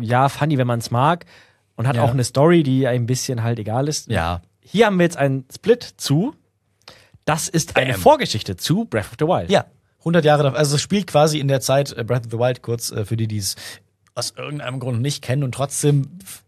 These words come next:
Speaker 2: über eine Stunde diesen Zelda-Podcast anhören. Was ist falsch mit euch, wirklich? Ähm, Breath of the Wild Story ist, äh, ja, kurz Anfang, ha, ho, Ganon greift an, oh nein, wir haben alle verloren. Link schläft hundert Jahre, wacht wieder auf.
Speaker 1: Mhm.
Speaker 2: Und, äh,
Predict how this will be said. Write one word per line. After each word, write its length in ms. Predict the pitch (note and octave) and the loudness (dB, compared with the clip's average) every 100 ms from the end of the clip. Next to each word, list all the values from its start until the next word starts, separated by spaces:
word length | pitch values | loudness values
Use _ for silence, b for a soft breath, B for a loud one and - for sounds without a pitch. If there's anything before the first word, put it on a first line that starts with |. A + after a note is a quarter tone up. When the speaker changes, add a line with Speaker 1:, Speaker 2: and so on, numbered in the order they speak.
| - | -4
Speaker 2:
über 260 | E3 D3+ | 2 4
eine 240 | C#3+ D3+ C#3 | 4 2 2
Stunde 300 | D3 D#3+ C#3+ | 2 2 2
diesen 240 | B2+ A#2+ | 0 -2
Zelda-Podcast 840 | G2 C#3+ C#3 - G#2+ - G2+ F2+ G#2 | 0 4 4 2 -4 0 0 0 -2
anhören. 380 | G2 G2 A2+ B2 B B | -2 -2 -4 -6 B B
Was 140 | G#2+ | -4
ist 80 | - | -2
falsch 240 | - B2 | -2 -2
mit 80 | A2 | -2
euch, 200 | F#2+ G2 | -4 -4
wirklich? 300 | A2+ G#2 G#2+ B B B B | -4 -4 -8 B B B B
Ähm, 440 | B2 B2 B2 B2 A2+ b - | 4 6 4 -2 -6 b -2
Breath 160 | D3+ | 0
of 60 | C#3+ | 2
the 100 | D3 | 4
Wild 220 | C#3+ D#3+ | 4 2
Story 340 | - D3 D#3 | 2 4 4
ist, 420 | D#3 C3+ C3+ - - | 2 -2 -2 -2 -2
äh, 240 | A#2+ A#2 A#2 | 0 0 0
ja, 420 | A#2 G#2+ G#2+ G#2 - - - _ _ _ - - D3+ | -4 -2 -2 -2 -4 -10 -20 _ _ _ -20 -20 -20
kurz 200 | - C#3 | -6 -4
Anfang, 580 | - E3+ F3 E3+ D3 D3 | -2 0 0 0 0 0
ha, 220 | D#3+ D#3+ | 2 2
ho, 320 | D3 D3+ D#3 D3+ | 2 0 0 0
Ganon 240 | C#3 D3 | -2 0
greift 300 | C3+ C3 - | -2 -2 -2
an, 200 | C3+ D3 | -4 -2
oh 160 | C3+ C3+ | -4 -4
nein, 160 | C3 | -2
wir 80 | A#2+ | -2
haben 120 | A#2 | -4
alle 140 | A#2+ B2 | -4 -4
verloren. 380 | A#2 C3 C#3+ B B B | 0 0 0 B B B
Link 360 | B2 D#3 D3 - | 2 2 0 -10
schläft 360 | - C3+ C3 | 0 2 2
hundert 160 | B2+ A#2 | -2 -2
Jahre, 360 | A2 A#2 A#2+ G#2+ | 0 2 0 -2
wacht 160 | G2+ | -4
wieder 140 | G2 F#2+ | -4 -6
auf. 160 | - - | -6 -14
Speaker 1:
Mhm. 280 | - G2 F#2 | -20 -20 -6
Speaker 2:
Und, 340 | C3+ B2 - | -4 -4 -4
äh, 320 | B2+ B2 A#2 | 2 4 2